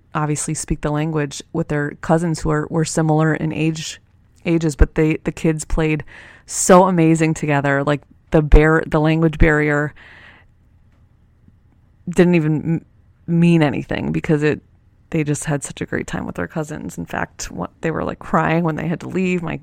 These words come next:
my children are so upset to be back. Um, they really are. But I'm, I will say that as much as it was an amazing adventure,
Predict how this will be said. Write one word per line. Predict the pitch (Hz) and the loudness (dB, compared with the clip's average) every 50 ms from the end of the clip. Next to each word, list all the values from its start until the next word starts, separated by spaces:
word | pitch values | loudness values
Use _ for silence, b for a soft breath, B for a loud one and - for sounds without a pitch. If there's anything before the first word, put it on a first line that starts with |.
| - _ | -10 _
my | 165 151 143 | -6 -6 -6
children | - - - 170 170 165 170 170 160 | -8 -4 0 0 0 2 0 -2 -2
are | 160 156 156 | 0 -2 -2
so | 156 - 170 170 | -2 -4 -6 -6
upset | - - - - - | -4 -4 -6 -6 -6
to | - | -6
be | 165 170 | -8 -2
back. | 156 170 156 160 165 - - B B B B B B B B B B B B B B B B - | 0 2 2 2 0 -4 -8 B B B B B B B B B B B B B B B B 0
Um, | - 214 196 156 156 156 143 143 139 104 - - - - _ | 2 6 6 8 8 6 4 2 -4 -6 -8 -12 -16 -4 _
they | 185 170 | 6 8
really | 160 165 165 160 160 160 | 10 10 10 10 10 10
are. | 151 131 135 147 160 - - 175 170 - _ - - | 10 10 8 6 4 0 -6 -10 -10 -10 _ 4 6
But | - 175 170 | 8 10 10
I'm, | 165 151 - - - - - | 8 8 4 -2 -10 0 4
I | 160 165 | 4 6
will | 160 165 165 151 | 8 8 6 6
say | - 170 151 147 | 8 8 8 8
that | 147 147 - - - _ - | 8 6 4 2 -2 _ 0
as | 170 160 - | 0 0 2
much | 156 156 151 - 165 | 2 0 0 2 2
as | 160 151 156 | 0 0 0
it | - 151 | 0 0
was | 160 156 160 | 0 2 2
an | 156 151 | 2 2
amazing | 151 151 151 156 151 156 151 | 2 2 0 0 0 -2 -6
adventure, | 147 139 147 147 151 - - 190 190 - | -4 -4 -4 -6 -6 -4 -4 -4 -4 -4